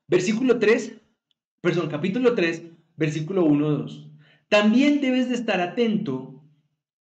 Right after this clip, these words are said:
que en lo-, también debes saber esto, que en los postreros días vendrán tiempos peligrosos, porque habrán hombres amadores de sí mismo, avaros, vanagloriosos,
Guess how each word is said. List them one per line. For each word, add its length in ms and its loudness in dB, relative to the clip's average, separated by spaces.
que 300 2
en 100 -4
lo-, 360 -8
también 520 0
debes 340 -4
saber 400 0
esto, 400 -6
que 220 2
en 80 -4
los 180 -2
postreros 560 -2
días 480 0
vendrán 880 -4
tiempos 440 2
peligrosos, 920 -4
porque 360 0
habrán 500 -2
hombres 720 -2
amadores 640 2
de 100 -2
sí 220 -4
mismo, 600 0
avaros, 760 2
vanagloriosos, 1300 2